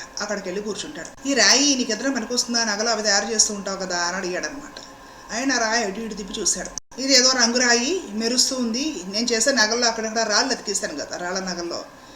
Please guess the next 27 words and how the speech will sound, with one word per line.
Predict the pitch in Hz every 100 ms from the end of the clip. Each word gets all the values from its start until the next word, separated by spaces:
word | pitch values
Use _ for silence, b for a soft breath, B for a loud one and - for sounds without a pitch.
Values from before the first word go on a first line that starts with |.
| B B B -
అట్లా | 240 269
అతికించుకోవడానికి | 254 285 277 240 254 269
ఏదైనా | 262
పనికి | 247 226 240
వస్తుందేమో | 233 233 220 220
అనుకొని, | 214 208 202 220 269
సర్లేవయ్యా, | - 233 277 240 226
ఈ | 208
రాయి | 202 233
నాకు | 233 226
ఇచ్చేసి | 208 214 226
వంద | 202 190
రూపాయలు | 190 214 190
ఇస్తానంటాడు | - 170 165 180
అతను. | 175 - - - 247
ఇతడు | 269 247 240
ఆశ్చర్యపోయి | - 247 233 220 240 277
అమ్మకానికి | 240 240 240 208
కాదని | 214 185 214
ఆ | 247
రాయి | 196 202
తీసుకొని | 196 190 - 190 285 302 B B B -
ఇలా | 233 262 254
ఇలా | 240 233
సాయంత్రం | 220 214 202
వరకు | 202 220
తిరిగేసేసి | 254 208 208 196 202 247 254 180